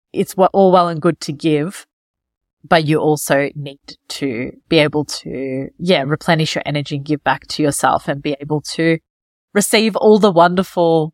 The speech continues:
support that other people want to provide you as well. So yes, that is,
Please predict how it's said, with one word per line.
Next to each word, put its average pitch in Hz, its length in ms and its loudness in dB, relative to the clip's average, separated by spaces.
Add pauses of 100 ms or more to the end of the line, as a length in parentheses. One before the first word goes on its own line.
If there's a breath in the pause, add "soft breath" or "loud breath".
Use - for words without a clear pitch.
(100)
support 190 760 2
that 160 160 4
other 226 220 0
people 160 360 -4
want 156 200 -6
to 147 300 -8 (520)
provide 147 600 0
you 143 340 -4
as 151 260 -6
well. 147 360 2
So 165 520 4 (400)
yes, 240 340 2
that 214 220 4
is, 208 380 2